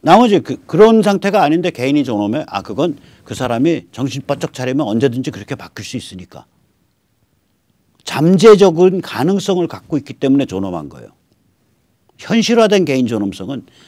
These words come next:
진실 앞에서 게임을 할 줄 아는 진실 플레이어.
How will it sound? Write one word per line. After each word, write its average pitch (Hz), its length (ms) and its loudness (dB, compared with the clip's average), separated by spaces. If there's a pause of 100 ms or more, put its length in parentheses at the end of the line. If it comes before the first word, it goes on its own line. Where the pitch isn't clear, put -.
(120)
진실 185 380 0
앞에서 156 460 -2 (260)
게임을 214 420 4
할 139 160 -6
줄 135 140 -4
아는 82 260 -6 (1000)
진실 196 340 0
플레이어. 175 540 -6